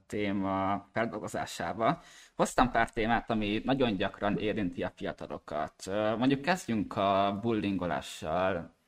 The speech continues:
és maradjunk most az iskolai térnél. Gyakran tapasztalod ezt, hogy megtörténik közösségekbe?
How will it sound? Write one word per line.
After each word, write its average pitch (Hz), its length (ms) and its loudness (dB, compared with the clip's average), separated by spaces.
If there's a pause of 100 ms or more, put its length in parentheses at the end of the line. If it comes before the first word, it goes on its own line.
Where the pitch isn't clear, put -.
(100)
és 117 360 0
maradjunk 113 400 2
most 107 180 -6
az 95 140 -8
iskolai 73 540 -6
térnél. 69 640 -6 (260)
Gyakran 120 580 2
tapasztalod 120 600 -4
ezt, - 260 -6
hogy 107 380 0
megtörténik 110 520 -2
közösségekbe? 101 920 -4